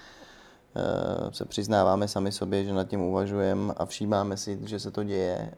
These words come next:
ale nevím, do jaký míry to jde zbrzdit nebo zastavit, ta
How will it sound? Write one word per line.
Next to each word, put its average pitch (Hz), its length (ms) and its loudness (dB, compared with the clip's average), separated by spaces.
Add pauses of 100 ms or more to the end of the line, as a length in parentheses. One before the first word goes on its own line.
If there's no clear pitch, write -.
ale 98 500 0 (1600)
nevím, 135 340 6
do 131 80 6
jaký 127 280 4
míry 120 300 2
to 120 120 0
jde 120 120 2
zbrzdit 113 580 0
nebo 113 280 2
zastavit, 110 580 -2
ta 67 260 -4